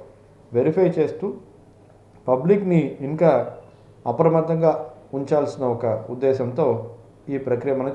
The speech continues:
చేపడుతున్నాం. దీంట్లో ఒక మూడు సార్లు మనకి door to door survey కూడా, దీంట్లో door to door awareness campaigns కూడా మనకి దీంట్లో భాగంగా ఉన్నాయి.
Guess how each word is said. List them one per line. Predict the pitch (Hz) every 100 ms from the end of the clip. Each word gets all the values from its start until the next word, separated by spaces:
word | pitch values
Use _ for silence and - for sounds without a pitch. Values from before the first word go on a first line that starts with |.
| 120
చేపడుతున్నాం. | 110 104 98 104 - - - - - - - _ 127
దీంట్లో | 143 202 202 160 135 170 - - - - -
ఒక | 147 170 151 139 170 - - - 139
మూడు | 147 180
సార్లు | 175 165 180 185
మనకి | 160 151 160
door | 131 139
to | 165
door | 170 156 - - - -
survey | 135 135 135
కూడా, | 147
దీంట్లో | 139 131 131 185 226 - - - -
door | 123 156
to | 170 180
door | 165 202 226 - - - 127
awareness | 131 180 185 190
campaigns | - 151 147 135 -
కూడా | 170
మనకి | 160 139 135
దీంట్లో | 127 127 123 - -
భాగంగా | 127 127 135 127
ఉన్నాయి. | 107 104